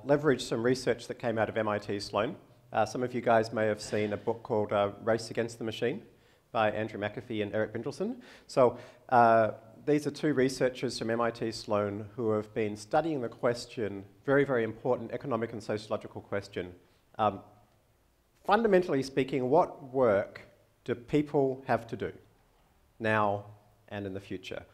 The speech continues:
What are the, what are the things that machines can't do and, and won't be able to do in the future and actually are gonna require people? Um,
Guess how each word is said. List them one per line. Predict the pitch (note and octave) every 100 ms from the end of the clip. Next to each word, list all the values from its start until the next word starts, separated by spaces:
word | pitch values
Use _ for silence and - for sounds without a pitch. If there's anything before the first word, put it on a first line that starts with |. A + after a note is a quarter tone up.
| _
What | C3+ D3
are | A#2+
the, |
what | - F#3
are | G#3+
the |
things | G3+ - E3 D3+ D3
that | C#3
machines | C3+ C3 - C#3+ C3+ C3 B2+ - - _ _ _ _ _ _ _
can't | - C#3+ C3+ -
do | G#2+ F2 F#2+
and, | G#2+ G2+ G#2 _ -
and | A2+
won't | A2 B2+ B2
be |
able | A2 F#2+
to | F#2+
do | F2+ F2 F2 -
in | G#2+
the | G#2
future | A2+ G#2 -
and | G2+
actually | G2+ -
are |
gonna | G2 F#2+
require | F2+ - E2+
people? | E2+ G#2+ G#2 - - _ _ _ _ _ _ _ _ _ _ - _ _ _ _ _ _ _
Um, | A#2+ A2+ G#2